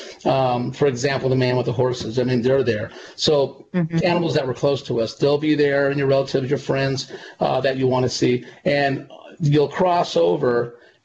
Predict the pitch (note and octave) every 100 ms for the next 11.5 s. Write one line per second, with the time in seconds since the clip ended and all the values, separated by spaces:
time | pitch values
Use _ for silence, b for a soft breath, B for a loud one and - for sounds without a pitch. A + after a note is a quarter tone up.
0 | - D#3 D#3+ F3+ E3+ D#3 C#3+ C3 C3+ A#2+
1 | A#2+ A#2+ A#2+ C3 C3+ C3+ B2 C3+ C#3+ C#3+
2 | C3+ B2+ B2+ A2+ C3+ B2 A#2 A#2 - B2+
3 | A#2 A2 - C3+ D3+ F#3+ A3 F#3 D#3 D#3
4 | G3 G3+ G3 G3 F#3 B B E3 F#3 G#3+
5 | G3+ F#3+ E3 D#3+ D#3+ D3 D#3 C#3+ C#3+ A#2
6 | A#2 C3+ C3 F#3 F3+ D#3+ C#3 B2+ - D#3+
7 | D#3 C#3+ B2+ A#2+ - C3 B2 B2 A#2+ B
8 | B - C3+ - C#3+ - E3+ E3 D3+ C#3+
9 | C3 - B2+ A#2 C3 C3 B2+ B2+ A#2 -
10 | C3 A#2+ B2 A#2+ B2 A#2 A#2 A#2 B2+ C3
11 | A#2+ - A#2+ A2+ A2+